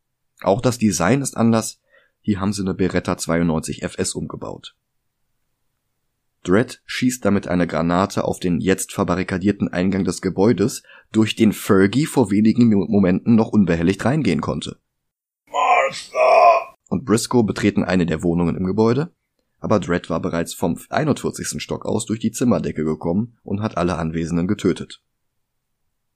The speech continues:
Speaker 1: Briscoe will sich die nächste Wohnung vornehmen, Dredd schreit noch „Nein!“, aber Briscoe öffnet die Tür und wird sofort von Remar und seiner Gang erschossen.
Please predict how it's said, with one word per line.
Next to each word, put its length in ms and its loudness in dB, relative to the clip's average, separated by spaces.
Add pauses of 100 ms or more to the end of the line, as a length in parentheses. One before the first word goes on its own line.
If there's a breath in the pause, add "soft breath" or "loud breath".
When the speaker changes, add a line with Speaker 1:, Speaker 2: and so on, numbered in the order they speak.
(180)
Speaker 1:
Briscoe 360 0
will 140 0
sich 80 -8
die 120 -6
nächste 340 -2
Wohnung 240 -2
vornehmen, 480 -2
Dredd 260 -2
schreit 260 -2
noch 220 -6
„Nein!“, 720 0 (500)
aber 200 -2
Briscoe 340 0
öffnet 280 -2
die 100 -6
Tür 280 2
und 160 -6
wird 140 0
sofort 480 0
von 160 -4
Remar 460 -2
und 80 -6
seiner 200 0
Gang 240 -6
erschossen. 460 -8